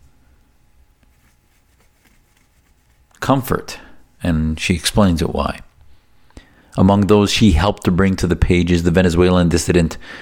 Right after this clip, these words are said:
Artiega, the Ar-, the Iranian chess champion Dorsa Derakhshani, Hong Kong Christian Democrat Derek Lam, Ayaan Hirsi Ali, Masih Alinejad,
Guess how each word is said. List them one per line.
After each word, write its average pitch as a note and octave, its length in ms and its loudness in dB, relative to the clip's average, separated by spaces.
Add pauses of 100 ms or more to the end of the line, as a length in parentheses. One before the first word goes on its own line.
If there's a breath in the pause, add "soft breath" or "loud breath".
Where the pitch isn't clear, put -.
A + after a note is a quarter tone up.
(500 loud breath)
Artiega, E2+ 720 0 (120)
the E2+ 100 0
Ar-, F2 220 0
the F2+ 300 0
Iranian F2+ 520 2
chess - 280 -2
champion D#2+ 540 0
Dorsa F2 460 2 (680 loud breath)
Derakhshani, D#2+ 680 0 (1000)
Hong G#2+ 220 2
Kong G2 220 0
Christian - 440 0
Democrat F2 500 0
Derek F2 320 -2
Lam, E2+ 380 2 (360 loud breath)
Ayaan F#2 260 0
Hirsi F2+ 280 0
Ali, D#2+ 400 -2 (400 soft breath)
Masih F2+ 420 2 (640 soft breath)
Alinejad, E2+ 760 2